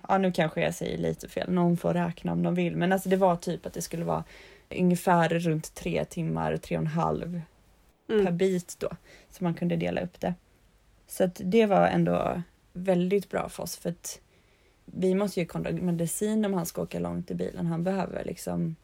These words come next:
Speaker 1: avslappnande medicin för att det ska funka. Så att, men i år gick det i alla fall ändå. Så att vi behövde inte bo på hotell emellan. Det var lite jobbigt framåt slutet, men det gick.
Speaker 2: Mm.
Speaker 1: Så jag tänker att, eh,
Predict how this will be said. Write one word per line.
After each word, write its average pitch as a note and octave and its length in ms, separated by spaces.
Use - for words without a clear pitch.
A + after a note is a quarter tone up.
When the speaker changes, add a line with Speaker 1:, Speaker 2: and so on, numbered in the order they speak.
Speaker 1:
avslappnande E3+ 840
medicin F3 500
för F#3+ 100
att F#3 60
det F#3 80
ska - 160
funka. F3 540
Så - 160
att, - 280
men F#3+ 260
i G#3+ 180
år B3 400
gick G3+ 340
det A3+ 80
i - 20
alla A#3+ 200
fall - 220
ändå. A3+ 360
Så - 160
att F3+ 120
vi G3+ 80
behövde G3 360
inte G3 360
bo F#3 260
på F3 180
hotell F3+ 360
emellan. F3+ 340
Det F3+ 80
var G#3 180
lite A#3 260
jobbigt F3 280
framåt E3 400
slutet, F#3 460
men F#3 140
det G3 60
gick. - 400
Speaker 2:
Mm. G#3+ 280
Speaker 1:
Så - 160
jag G3+ 160
tänker G3+ 340
att, - 280
eh, - 260